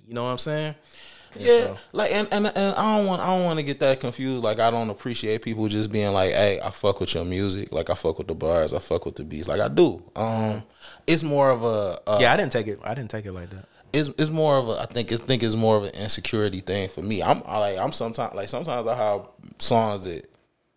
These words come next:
Speaker 2: I don't really have, like, a lot of the, like, the flashy bars and punchlines and shit. I don't, sometimes they don't even come out 'cause I be more, I have anxiety about, like, I don't know if they gon', like, I know that's not what they want. They either want me to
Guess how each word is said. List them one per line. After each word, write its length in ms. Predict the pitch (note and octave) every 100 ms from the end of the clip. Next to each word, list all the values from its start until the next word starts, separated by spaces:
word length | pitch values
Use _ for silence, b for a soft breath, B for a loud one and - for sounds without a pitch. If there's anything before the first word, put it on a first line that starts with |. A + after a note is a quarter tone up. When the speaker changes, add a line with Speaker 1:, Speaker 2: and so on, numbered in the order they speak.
| _ -
Speaker 2:
I 80 | B2
don't 220 | A#2+ A2+
really 220 | A2+ G#2+
have, 500 | A2 G#2+ C#3+ C#3 B2
like, 280 | A2 G2 -
a 100 | -
lot 260 | G2 G2+ G2
of 140 | F#2+
the, 180 | - -
like, 360 | - F2 - -
the 100 | -
flashy 680 | - - F#2 F#2 - F2+
bars 640 | F2+ - E2 E2+ E2+ E2 -
and 120 | -
punchlines 480 | - G#2 A2 F2 E2
and 80 | -
shit. 160 | -
I 160 | F2 C3+
don't, 140 | A2
sometimes 400 | - A#2+ C3 G2+
they 60 | G2
don't 180 | B2 A2
even 140 | F#2+
come 200 | - G#2
out 220 | C3 F2+
'cause 140 | - F#2
I 80 | F2+
be 160 | F#2+
more, 280 | G2 G2 E2+
I 140 | E2+
have 280 | F#2 G2+ F2+
anxiety 600 | D#2+ F#2+ F#2 G2+ A#2 G#2
about, 260 | G2+ F#2+ E2+
like, 100 | C#2+
I 60 | C3+ C3
don't 100 | A#2
know 140 | A2
if 80 | G#2
they 140 | G2+
gon', 260 | G#2+ G#2 F#2
like, 240 | G2+ F#2+ B B B B
I 100 | A#2
know 160 | C3+ C3
that's 160 | B2+
not 140 | B2 A#2
what 100 | -
they 100 | G2+
want. 260 | A2+ A2 F#2+
They 100 | B2+
either 220 | B2+ B2
want 260 | A#2+ A#2
me 240 | A#2 A#2 A2+
to 560 | - A2 G#2 G2 F2